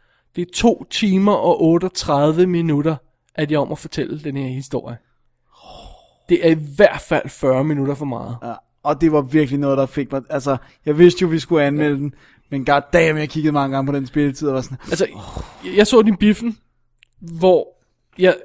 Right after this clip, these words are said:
Speaker 1: jeg havde virkelig ondt i røven til sidst, men jeg kedede mig ikke som sådan.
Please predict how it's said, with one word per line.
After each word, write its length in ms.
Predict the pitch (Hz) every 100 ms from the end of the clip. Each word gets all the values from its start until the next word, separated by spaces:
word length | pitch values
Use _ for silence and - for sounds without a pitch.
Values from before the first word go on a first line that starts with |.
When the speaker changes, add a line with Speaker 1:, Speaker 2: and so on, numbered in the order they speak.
| 185
Speaker 1:
jeg 240 | 180 170
havde 320 | 139 160 165
virkelig 220 | 156 196 180
ondt 100 | 170
i 40 |
røven 280 | 151 147 170
til 120 | 156
sidst, 260 | 175 175 - _
men 380 | 170 170 165 160 - -
jeg 140 | 175 -
kedede 300 | 226 226 233
mig 120 | 156
ikke 100 | 147
som 100 | 160
sådan. 280 | 135 -